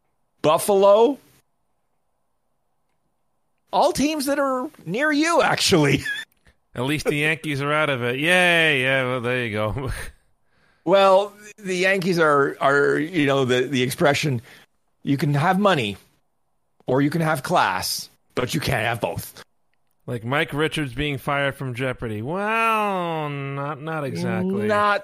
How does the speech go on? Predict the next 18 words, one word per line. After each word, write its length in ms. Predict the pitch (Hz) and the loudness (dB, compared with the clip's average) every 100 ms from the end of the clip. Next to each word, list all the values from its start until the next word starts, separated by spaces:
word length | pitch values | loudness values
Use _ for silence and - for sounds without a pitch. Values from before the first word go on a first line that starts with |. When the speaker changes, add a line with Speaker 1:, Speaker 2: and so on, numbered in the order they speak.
| - | -6
Speaker 1:
exactly 680 | 151 131 143 160 151 139 127 | -6 -4 0 0 0 -2 -2
the 140 | 123 | -2
same 300 | - 98 90 | -2 -2 -4
thing. 320 | - - 80 _ _ _ _ - | -8 -10 -12 _ _ _ _ -12
Speaker 2:
No 220 | 127 117 | -8 -8
flax. 460 | - 92 87 - | -8 -10 -8 -6
Speaker 1:
Not 260 | 113 120 110 | -2 0 0
exactly. 500 | 98 95 117 - 214 | 0 -2 -2 -2 -4
Speaker 2:
<laughs> 460 | - 208 - - - | -2 -6 -6 -20 -6
Speaker 1:
'Cause 160 | 117 | 0
you, 160 | 156 - _ _ _ _ | 0 -2 _ _ _ _
'cause 100 | 135 | -4
again, 300 | 143 165 135 - - - _ _ _ - | 2 2 0 -6 -18 -20 _ _ _ -4
a 80 | 156 | 2
baseball 460 | 233 294 - 277 202 | 4 4 4 4 4
manager, 460 | 160 135 117 120 | 4 2 2 0
I 60 | 120 | 2
mean, 300 | 135 135 | 0 -4